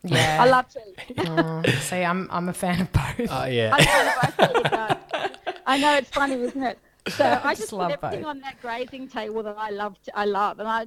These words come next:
Speaker 2: always have, "I better just check this new cheese out. You never know. This, you know, your job, just better make sure."
Speaker 3: Yeah.
Speaker 2: And, uh, find some really amazing stuff to put in those,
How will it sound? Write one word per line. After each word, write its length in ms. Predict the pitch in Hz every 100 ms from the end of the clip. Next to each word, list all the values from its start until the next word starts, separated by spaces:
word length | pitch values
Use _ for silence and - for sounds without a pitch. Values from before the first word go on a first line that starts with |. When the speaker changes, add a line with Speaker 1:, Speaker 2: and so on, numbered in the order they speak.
| 254
Speaker 2:
always 360 | 240 240 220 -
have, 100 | 208 202 190
"I 40 |
better 200 | 214 285
just 180 | 240 -
check 180 | - 190 _
this 140 | -
new 160 | 208 190
cheese 300 | - 170 165
out. 180 | 190
You 60 | 202
never 140 | 190 -
know. 220 | 165 190
This, 160 | 196 240
you 180 | 294
know, 80 | 190 208 -
your 120 | - - -
job, 240 | 240 208
just 160 | 202 - -
better 140 | 247 220
make 180 | 180 -
sure." 260 | 196 233 -
Speaker 3:
Yeah. 340 | 143 240 -
Speaker 2:
And, 380 | 233 233 233 233
uh, 80 | 226 -
find 280 | 285 285 302
some 200 | 247 214
really 360 | 226 233 220
amazing 460 | 196 196 196 190 175
stuff 280 | - 190 190
to 80 | -
put 160 | 190
in 140 | 202 190
those, 240 | 180